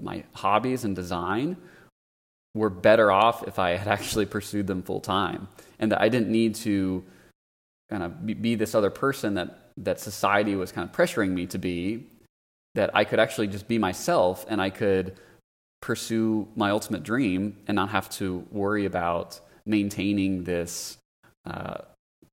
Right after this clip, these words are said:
facade, so to speak, of this, this, uh, image of this really successful person working at this, this prestigious firm, and I've got this prestigious <laughs> degree. And so I learned to put that stuff aside and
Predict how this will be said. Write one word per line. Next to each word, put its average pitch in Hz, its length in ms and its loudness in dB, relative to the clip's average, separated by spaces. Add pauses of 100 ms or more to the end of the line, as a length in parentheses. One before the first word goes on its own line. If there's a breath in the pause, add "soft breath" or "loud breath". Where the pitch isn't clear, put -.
(260)
facade, 110 540 4
so 147 120 -2
to 143 60 -4
speak, 147 400 -4
of 92 220 -2
this, 92 340 -6 (680 soft breath)
this, 98 420 -4
uh, 87 320 -4 (500)
image 123 400 2
of 95 140 6
this 98 200 -2
really 101 140 2
successful 101 480 -2
person 98 400 -4
working 95 300 -2
at 92 100 -8
this, - 300 -8 (120)
this - 160 -10
prestigious 98 520 -6
firm, 104 420 0
and 87 80 -2
I've 87 100 -6
got 90 160 -2
this - 320 -8 (200)
prestigious 104 460 0
<laughs> 127 80 -4
degree. 131 480 2 (640 loud breath)
And 107 160 -2
so 104 380 6 (680)
I 113 100 10
learned 117 280 4
to 120 100 4
put - 380 -4
that 117 140 4
stuff - 220 -2
aside 95 640 2 (100)
and 90 460 -2